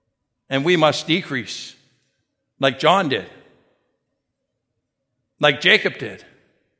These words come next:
when he prayed to God. And wrestled with God and wept and was blessed of God. He decreased and Jesus was increased. He must,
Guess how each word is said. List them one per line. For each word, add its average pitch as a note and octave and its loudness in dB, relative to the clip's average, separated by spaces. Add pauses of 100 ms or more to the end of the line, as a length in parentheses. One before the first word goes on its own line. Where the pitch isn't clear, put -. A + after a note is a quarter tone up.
(400)
when D3+ 2
he D3 2
prayed D#3+ 4 (720)
to D#3 -4
God. D#3 2 (1900)
And C3+ 2
wrestled F3+ 2
with D3 -4
God A2 -2
and A#2+ -8
wept F#3+ 2 (520)
and E3 0
was D3 2
blessed G3+ 2
of D3 -4
God. A2+ -2 (800)
He G3 4
decreased G3 2 (360)
and F3+ 2
Jesus A3+ 4
was G3 6
increased. A#3+ 2 (3000)
He D#3 0
must, E3 2